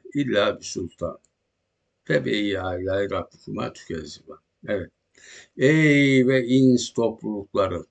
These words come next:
tüm zamanların insanları. Eğer göklerin ve yerin, bakın,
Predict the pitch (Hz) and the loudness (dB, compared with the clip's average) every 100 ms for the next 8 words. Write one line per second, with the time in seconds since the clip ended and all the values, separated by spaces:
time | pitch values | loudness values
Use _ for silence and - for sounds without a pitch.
0 | _ 190 175 143 135 127 123 120 113 107 | _ 6 6 2 2 4 2 2 2 2
1 | 107 92 - 98 92 82 80 - _ _ | -2 -4 -4 -4 -4 -6 -10 -16 _ _
2 | _ _ _ _ _ - - - - - | _ _ _ _ _ -20 -20 -20 -20 -14
3 | - 123 156 143 92 - 131 143 - 143 | 4 8 8 6 2 2 4 4 2 -2
4 | 143 160 151 123 123 117 104 92 - _ | 2 2 4 4 4 4 2 -2 -4 _
5 | _ _ - 101 - 95 | _ _ -6 -4 -2 -6